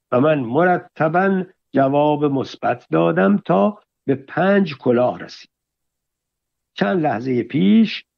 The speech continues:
آقا برای گرفتن کلاه‌های خود آمد و من اینک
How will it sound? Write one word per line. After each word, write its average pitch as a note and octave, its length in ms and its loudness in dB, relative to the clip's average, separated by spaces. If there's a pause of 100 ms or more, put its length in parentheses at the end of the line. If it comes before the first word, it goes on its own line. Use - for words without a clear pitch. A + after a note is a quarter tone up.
آقا C3 640 0 (360)
برای D#3+ 480 2
گرفتن C#3 600 0
کلاه‌های C3+ 840 0
خود - 280 0
آمد F#2+ 460 -6
و B2 120 0
من G3 360 2 (340)
اینک G#3+ 540 2